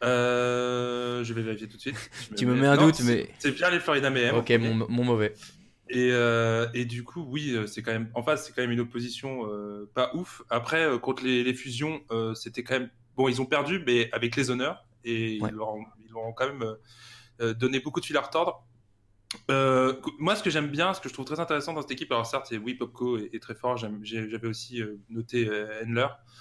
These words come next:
Speaker 1: Euh, ce que je trouve intéressant, c'est ce duel au poste de flex support entre Kodak et Dogman. Euh, Dogman est arrivé il y a pas longtemps du tout, euh, et Kodak, qu'on avait découvert à la World Cup, mais qui jouait en Contenders E U avant,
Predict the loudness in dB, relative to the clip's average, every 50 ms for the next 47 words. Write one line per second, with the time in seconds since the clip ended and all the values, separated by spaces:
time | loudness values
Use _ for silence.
0 | -20 -20 -20 -20 -12 -2 2 2 4 4 2 0 -2 0 0 2 2 2 2 2
1 | 2 0 -2 -2 -4 -6 -4 -6 -6 -6 -8 -8 -8 -4 0 2 2 2 2 2
2 | 0 0 -2 0 2 2 0 0 0 0 0 0 -2 -4 -6 -6 -6 -6 -8 -4
3 | 0 2 2 2 2 0 -2 -6 -4 -2 0 2 2 0 0 -2 -4 -2 -2 0
4 | 0 0 0 0 -2 -4 -8 _ _ _ _ _ _ _ _ _ _ _ _ _
5 | _ -2 0 0 0 0 0 0 0 0 0 0 0 0 0 0 2 2 2 2
6 | 2 2 2 0 0 0 0 -2 -2 -4 -2 -2 0 -2 -2 -2 -4 -4 -4 -6
7 | -6 -6 -6 -8 -6 -6 -6 -6 -6 -6 -8 _ _ _ _ -4 0 2 4 4
8 | 4 4 2 2 0 0 0 2 2 2 2 0 0 -2 0 2 2 2 0 -2
9 | -8 -14 _ -4 -2 0 0 0 0 0 -2 -4 -6 -6 -2 0 0 2 2 2
10 | 2 2 0 -2 -2 -2 -2 -2 -2 -4 -8 -12 -12 -10 -6 -6 -6 -6 -8 -12
11 | -16 -12 -8 -6 -6 -6 -6 -6 -6 -6 -4 -4 -4 -4 -4 -6 -6 -8